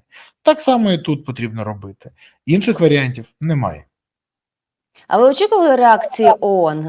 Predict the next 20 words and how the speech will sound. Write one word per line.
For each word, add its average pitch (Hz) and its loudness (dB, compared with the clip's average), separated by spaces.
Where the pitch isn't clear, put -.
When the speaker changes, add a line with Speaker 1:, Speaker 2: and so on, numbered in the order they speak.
Speaker 2:
на 165 -4
ось 165 -8
ці 190 -6
всі 180 -8
події, 185 -6
події 202 -2
в - -4
Татарстані? 190 -2
І 175 -2
тут 196 -6
от 180 -4
питання 202 -2
дійсно, 175 -4
е, 170 -4
які 202 6
Speaker 1:
Так. - 8
Speaker 2:
джерела 247 4
читають 196 -2
в - -10
оон? 143 -6